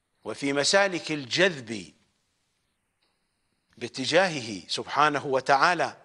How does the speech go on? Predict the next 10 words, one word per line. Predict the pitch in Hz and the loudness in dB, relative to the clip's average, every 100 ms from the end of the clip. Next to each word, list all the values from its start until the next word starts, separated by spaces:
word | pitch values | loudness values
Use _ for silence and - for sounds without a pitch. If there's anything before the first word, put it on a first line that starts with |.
| _ _ _ _ _ _ _ _ _ _ _ _ _ _ _ _ _ - | _ _ _ _ _ _ _ _ _ _ _ _ _ _ _ _ _ 0
قطعا | 147 - 117 135 123 | 0 2 0 0 -2
عبر | 120 151 151 | -4 -2 2
وجهه، | 151 165 - - 120 101 - - _ _ _ _ _ _ _ _ _ _ _ _ _ _ _ - - | 2 2 0 -4 -4 -10 -16 -20 _ _ _ _ _ _ _ _ _ _ _ _ _ _ _ -16 -8
عبر | 135 160 | 0 4
وجهه | 185 247 - 208 151 180 175 151 - _ _ _ | 4 4 0 -2 0 2 0 -2 -10 _ _ _
الذي | 127 151 175 170 170 156 - _ _ _ _ _ _ 127 | 2 4 2 2 -2 -4 -10 _ _ _ _ _ _ 0
نتعامل | 160 175 156 185 226 208 190 | 2 4 4 4 4 2 2
معه | 170 170 190 190 160 139 120 - - | 2 2 4 2 2 -2 -6 -12 -6
بشكل | 139 208 190 170 170 | 0 0 0 0 0
مباشر | 156 151 175 190 190 170 156 | 0 2 2 2 2 4 2